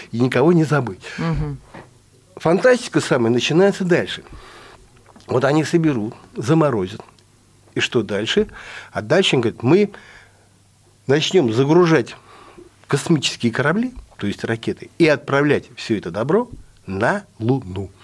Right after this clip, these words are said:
Speaker 1: Потому что, ну, потому что вот этот современный ковчег мы устроим на Луне. А почему на Луне?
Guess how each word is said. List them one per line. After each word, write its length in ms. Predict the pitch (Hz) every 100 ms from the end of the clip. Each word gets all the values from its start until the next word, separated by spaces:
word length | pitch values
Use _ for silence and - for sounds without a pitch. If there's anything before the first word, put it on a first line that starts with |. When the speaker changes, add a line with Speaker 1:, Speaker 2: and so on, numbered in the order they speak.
| -
Speaker 1:
Потому 320 | - 107 110 110
что, 180 | -
ну, 200 | 85 110 - - -
потому 320 | - 117 104
что 140 | -
вот 120 | 98
этот 160 | 98 87
современный 680 | - 104 107 101 92 90 92
ковчег 480 | - 110 - 226 -
мы 240 | 98 120 - - -
устроим 800 | - - 143 185 170 90 85
на 220 | 90 131 143 - - -
Луне. 600 | 85 101 90 80 90 - - - - - - - -
А 100 | 190
почему 280 | 202 185 117
на 80 | 104
Луне? 300 | 101 87